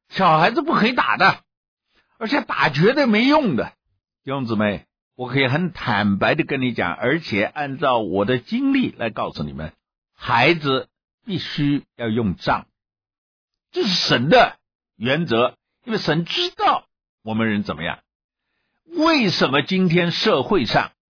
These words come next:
有这许许多多的少年犯罪的事情？为什么今天世界上有这么多凶杀的事情？我讲的很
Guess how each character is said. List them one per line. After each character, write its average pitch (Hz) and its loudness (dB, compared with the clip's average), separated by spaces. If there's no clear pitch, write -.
有 156 -4
这 202 2
许 196 0
许 117 0
多 151 4
多 147 4
的 120 0
少 - 2
年 131 0
犯 156 -2
罪 170 -2
的 151 -6
事 139 -6
情？ - -12
为 311 2
什 175 2
么 156 4
今 175 0
天 160 0
世 165 -4
界 139 2
上 120 0
有 175 4
这 311 -2
么 190 2
多 160 0
凶 233 2
杀 170 2
的 151 -6
事 143 -6
情？ - -12
我 220 -4
讲 202 2
的 214 4
很 160 4